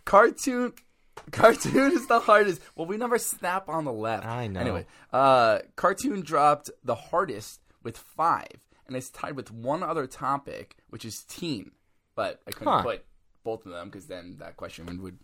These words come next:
Speaker 1: wouldn't work.
Speaker 2: Hmm.
Speaker 1: Uh, lesbian dropped two spots. Stepmom dropped three spots. And
Speaker 2: Huh.
Speaker 1: massage dropped one spot. Final question of this category,
Speaker 2: Okay.
Speaker 1: and it is a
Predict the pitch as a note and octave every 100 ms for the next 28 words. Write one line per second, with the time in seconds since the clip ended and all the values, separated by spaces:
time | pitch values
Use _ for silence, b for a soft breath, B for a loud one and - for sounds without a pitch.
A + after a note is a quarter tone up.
0 | _ F2+ E2+ F2 D#2 _ _ A2 F#2 b
1 | b - A#2 A2+ B2 D3+ D#3 C#3 B2+ A2
2 | - - D3 - C#3+ G3+ - - b -
3 | - D3 C3+ C3 B2 G2+ - A2+ B2+ -
4 | - C#3 G#3 - D#4 E4+ A2 - B2 B2+
5 | - - A2+ A#2 _ - G2+ G#2 A#2 -
6 | - - _ _ _ _ _ _ _ _
7 | _ _ _ _ _ _ _ _ - F#3
8 | F3+ F#3 E3 D#3 D#3 - - - D3+ F3
9 | B2 A2 F2+ D#2 - B2+ B2 B2 - G#2+